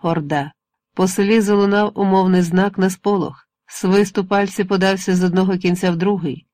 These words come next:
Кожний кидав роботу, хапав з хати зброю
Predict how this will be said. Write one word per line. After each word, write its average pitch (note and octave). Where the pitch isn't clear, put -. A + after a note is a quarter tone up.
Кожний G#3+
кидав G3
роботу, F3
хапав G#3+
з -
хати F#3+
зброю G3+